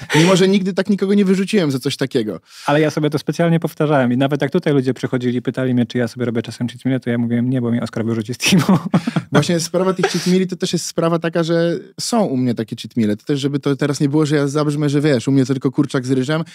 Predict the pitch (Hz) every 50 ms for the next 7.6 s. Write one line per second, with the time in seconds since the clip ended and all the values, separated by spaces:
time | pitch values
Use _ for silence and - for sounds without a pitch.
0 | - - - 135 151 170 175 156 165 165 170 165 170 170 165 170 170 170 156 -
1 | 160 151 156 151 - - 147 147 139 151 143 143 143 151 139 123 - 165 196 202
2 | - - 139 139 147 135 - 165 175 175 170 139 160 165 160 147 - 147 147 147
3 | 143 - - 151 143 139 139 139 139 135 - 131 127 - 156 160 156 - _ -
4 | 143 139 - - - 143 - 135 - 147 139 - - 139 131 135 135 139 143 131
5 | - - - 135 127 139 135 135 - - 147 127 117 113 123 127 135 139 151 151
6 | 151 156 156 143 160 151 - 165 151 - 170 170 165 160 - - 165 165 160 -
7 | 160 156 156 147 151 147 151 135 117 127 139 160